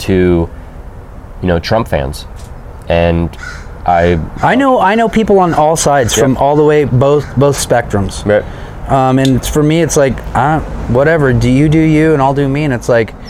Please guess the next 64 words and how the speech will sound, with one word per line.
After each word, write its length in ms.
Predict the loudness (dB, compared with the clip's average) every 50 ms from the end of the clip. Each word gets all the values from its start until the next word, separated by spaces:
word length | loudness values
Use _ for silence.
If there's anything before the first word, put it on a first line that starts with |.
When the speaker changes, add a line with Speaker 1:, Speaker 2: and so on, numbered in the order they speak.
| -12 -6 -4
Speaker 1:
We'll 160 | 0 2 2
meet 100 | 2 2
in 60 | 2
the 60 | 2 2
middle. 220 | 2 2 0 -2 -6 -10 -2
Speaker 2:
we'll 160 | 0 2 2
meet 160 | 4 2 2 2
in 80 | 2 2
the 60 | 2
middle, 320 | 4 4 4 4 4 2
and 120 | 2 2 2
we'll 100 | 2 2
have 180 | 2 2 2
a, 240 | 0 0 -2 -2 0
you 60 | 0 2
know, 240 | 2 4 2 2
beer 380 | 2 2 2 2 2 2 2 2
or 40 | 2
a 40 | 2
cup 180 | 0 -2 -2
of 60 | -2
coffee, 320 | 0 0 0 0 2 2 2
whatever 240 | 2 4 4 4 4 4
Speaker 1:
Mm-hmm. 20 |
Speaker 2:
you 80 | 4 2
wanna 180 | 2 2 2
do. 200 | 2 4 4 4 4
And 240 | 2 2 2 0 -2 -4 -12 -14 -14 -14 -14 -14 -14 -14 -14 -14 -14 -14 -12 -4
it, 240 | -2 -2 -2 -2 -2
you 120 | -2 0
know, 160 | 2 2 2 0
if 120 | 0 0
you 80 | 0 2
don't 160 | 2 2 2 4
want 220 | 4 2 2 2
to, 220 | 2 2 0 0 -2 -4 -4
cool. 280 | -2 0 2 0 0 -2 -6 -16 -10 -4 -4
If 120 | -2 0
you 100 | 2 2
do, 240 | 4 4 2 2 2
cool. 320 | 0 0 0 2 2 0 -2 -6 -10 -12 -12 -12 -12 -12 -12 -10 -6
Speaker 1:
Again, 240 | -2 0 0 0
freedom. 300 | 0 -2 -2 -2 -2 -4 -6 -10 -14 -14 -8
Speaker 2:
Freedom, 340 | -2 0 2 2 4 2 2
dude. 300 | 2 4 2 2 2 0
Speaker 1:
Let's 120 | 0 0 2 2
Speaker 2:
That's 20 | 2 4
Speaker 1:
end 20 | 4
it 40 | 4
Speaker 2:
all 80 | 2
I 40 | 2
Speaker 1:
on 40 | 2
Speaker 2:
want. 300 | 2 2 2 2 0 -2
Speaker 1:
freedom. 160 | -4 -8 -16 -16 -16 -16 -14 -14 -14 -12 -12 -12 -12 -10 -12 -10 -12 -12 -12 -12 -12
Speaker 2:
Freedom's 680 | -6 -2 0 2 2 4 4 4 2 2 2 0 0
just 320 | 0 0 2 2 0 0 0
another 480 | 0 2 4 4 4 4 4 4 2 4
word 480 | 4 4 4 4 4 2 2 0 -2
for 720 | -4 -2 0 2 2 4 4 4 4 2 2 2 0 0 -2
<laughs> 20 |
nothing 500 | -2 -2 0 0 0 0 0 -2 -2 0
left 260 | 0 0 0 0 -2
to 80 | -2 0
lose. 880 | 2 2 2 2 2 2 2 2 2 2 0 0 -2 -4 -6 -10 -14